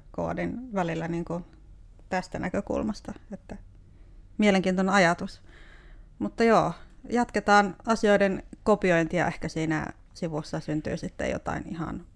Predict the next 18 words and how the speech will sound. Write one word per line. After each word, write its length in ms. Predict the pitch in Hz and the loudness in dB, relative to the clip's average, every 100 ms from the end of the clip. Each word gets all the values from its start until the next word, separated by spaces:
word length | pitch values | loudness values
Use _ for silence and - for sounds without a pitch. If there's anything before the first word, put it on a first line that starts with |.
| - - - | -20 -20 -8
uutta 480 | 196 175 165 - - - - - - - | -6 -4 -6 -10 -12 -12 -20 -20 -20 -18
ja 60 | 160 | -12
hienoa 340 | 165 170 151 180 | -10 -8 -10 -10
ja 80 | - | -12
ihmeellistä, 640 | 202 - 196 - - - - - - | -12 -12 -14 -16 -18 -20 -20 -20 -16
olipa 300 | - 165 175 | -14 -12 -12
sitten 300 | 170 - - | -14 -16 -16
koodia 380 | - - 175 185 - | -8 -6 -6 -8 -8
tai 140 | - 185 - - | -12 -12 -16 -8
maalausta. 480 | 196 185 175 - - - - - - - - - - | -2 -2 -2 -6 -18 -20 -20 -20 -20 -20 -20 -20 -8
Minä 240 | 190 170 | -6 -4
olen 220 | 165 165 175 - - - - | -4 -6 -8 -14 -20 -20 -6
Kaisa, 360 | 220 208 - 208 - - - - - - - | 0 0 0 -8 -10 -20 -20 -20 -20 -16 -6
LinkedInistä 720 | 185 185 180 185 190 - 180 - - - - | -4 -2 -4 -4 -6 -6 -8 -8 -20 -20 -10
löytää, 420 | 185 156 - - | -4 -4 -4 -6
voi 140 | 160 190 | -6 -6
tulla 180 | 196 190 | -8 -8
konnektoitumaan. 680 | - 180 180 - 202 - - | -6 -6 -6 -8 -10 -10 -18